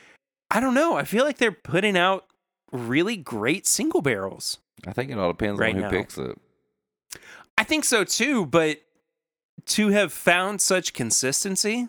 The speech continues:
Speaker 2: Yeah.
Speaker 1: I think that speaks volumes to what is actually being placed in front of them at the moment.
Speaker 2: They just posted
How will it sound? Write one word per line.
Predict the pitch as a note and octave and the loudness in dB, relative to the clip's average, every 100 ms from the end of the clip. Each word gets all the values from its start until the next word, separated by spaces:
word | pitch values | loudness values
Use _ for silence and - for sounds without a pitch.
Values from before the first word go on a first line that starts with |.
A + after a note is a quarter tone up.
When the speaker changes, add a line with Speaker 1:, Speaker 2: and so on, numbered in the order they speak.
| - | -8
Speaker 2:
Yeah. | C3+ - - _ _ _ _ _ - | -10 -10 -14 _ _ _ _ _ -2
Speaker 1:
I | D#3+ | 0
think | A#3 G#3+ | 0 2
that | F#3 F3 | 0 0
speaks | - E3+ D3 | -2 -2 -2
volumes | C#3 C3 C3+ A#2 G#2+ | 0 0 0 -2 -2
to | - A#2+ | -2 -2
what | G#2 A#2 A#2 | 0 0 0
is | A2 | 0
actually | A#2 A2+ - A#2+ | 0 0 -2 -4
being | A2 A2+ G#2 | -2 -6 -6
placed | B2 A2 - | -4 -4 -4
in | G2+ | -10
front | - G#2+ G#2 | -6 -6 -4
of | F#2 | -8
them | F2+ - - _ _ _ _ _ _ - | -14 -16 -20 _ _ _ _ _ _ -12
at | - | -10
the | |
moment. | G2+ G2 - - - - | -10 -12 -12 -16 -20 -10
Speaker 2:
They | F2+ | -8
just | G2 A#2+ - | -8 -8 -6
posted | G2 - E2 D#2+ | -6 -6 -12 -14